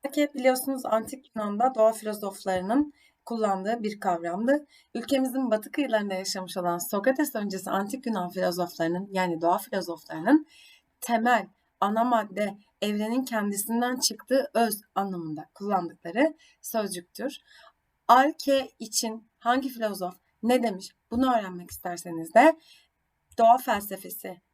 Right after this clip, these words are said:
videoma bakmanızı tavsiye ederim. Ateizm, Tanrı'nın varlığını yatsıyan, inkar eden görüştür. Ateizm, ruh, ölümden sonra yaşam ve benzeri gibi metafizik inançları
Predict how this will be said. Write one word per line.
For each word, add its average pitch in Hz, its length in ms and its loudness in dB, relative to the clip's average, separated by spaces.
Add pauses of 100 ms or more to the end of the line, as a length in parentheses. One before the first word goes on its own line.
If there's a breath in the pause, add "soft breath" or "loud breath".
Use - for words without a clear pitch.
videoma 214 640 2
bakmanızı 196 760 0 (120)
tavsiye 214 720 -8
ederim. - 300 -4 (1400)
Ateizm, 262 440 0 (580 soft breath)
Tanrı'nın 262 360 0
varlığını 247 440 4
yatsıyan, 214 540 -2
inkar 226 360 -4
eden 165 320 -6
görüştür. 175 480 -4 (500 loud breath)
Ateizm, 262 480 2 (440)
ruh, 233 280 0 (240)
ölümden 202 380 -2
sonra 214 320 0
yaşam 226 480 2 (220 soft breath)
ve 196 120 -4
benzeri 208 460 -2
gibi 180 300 -4 (180 soft breath)
metafizik 226 540 0
inançları 202 720 4